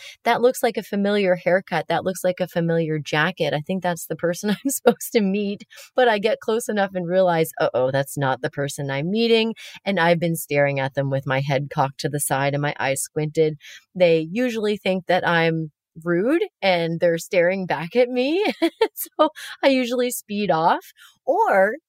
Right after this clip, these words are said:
th-, on the flip side, they think I'm into them. They think I'm checking them out. So different people interpret it differently, but it seems like something I'm just gonna have to deal with. It just keeps happening in my life.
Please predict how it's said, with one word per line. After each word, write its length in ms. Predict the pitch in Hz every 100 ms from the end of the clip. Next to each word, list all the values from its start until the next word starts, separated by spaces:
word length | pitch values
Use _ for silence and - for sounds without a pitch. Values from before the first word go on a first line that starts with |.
| 220
th-, 60 | 214
on 140 | 226
the 80 | 214
flip 240 | - 494
side, 440 | - - 196 185 180 _ _
they 100 | 240
think 240 | - 370 427
I'm 180 | 311 202
into 260 | 220 240
them. 180 | 151 143
They 100 | 151
think 200 | 156 226
I'm 140 | 208 175
checking 400 | - 220 226 170
them 120 | 143
out. 280 | 156 147 -
So 320 | - 165 160 165 - - -
different 300 | 190 226 196
people 280 | 214 208 214
interpret 420 | 190 185 185 202
it 100 | 190
differently, 600 | 190 233 262 269 302 330 - _ _ _
but 380 | 196 196 196 185 _ -
it 220 | 208 180
seems 340 | 220 208 208
like 160 | 208 190
something 580 | 208 175 - - 202 196
I'm 140 | 180
just 220 | 180 180 _
gonna 200 | 180 175
have 180 | 175 180
to 100 | 185
deal 220 | 156 165 190
with. 200 | 165 165
It 100 | 156
just 160 | 160
keeps 240 | - 180 -
happening 440 | 170 175 175 165
in 80 | 165
my 120 | 160
life. 400 | 156 156 156